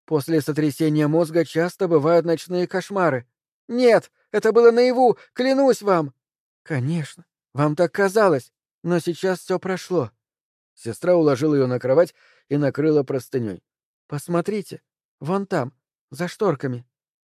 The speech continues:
Голову Норы пронзила пульсирующая боль. Она с трудом осознавала, что происходит. Вошла ещё одна сестра со шприцем в руках. «Понимаю,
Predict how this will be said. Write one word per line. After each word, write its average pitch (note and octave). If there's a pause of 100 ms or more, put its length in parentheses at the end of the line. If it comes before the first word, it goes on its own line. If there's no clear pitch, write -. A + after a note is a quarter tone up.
(280)
Голову D3+
Норы E3
пронзила C#3
пульсирующая D3+
боль. C3 (520)
Она C3
с -
трудом D3+
осознавала, B2+
что -
происходит. A#2+ (640)
Вошла A#2
ещё D3+
одна B2
сестра C#3+ (340)
со -
шприцем C3+
в -
руках. A#2 (600)
«Понимаю, C#3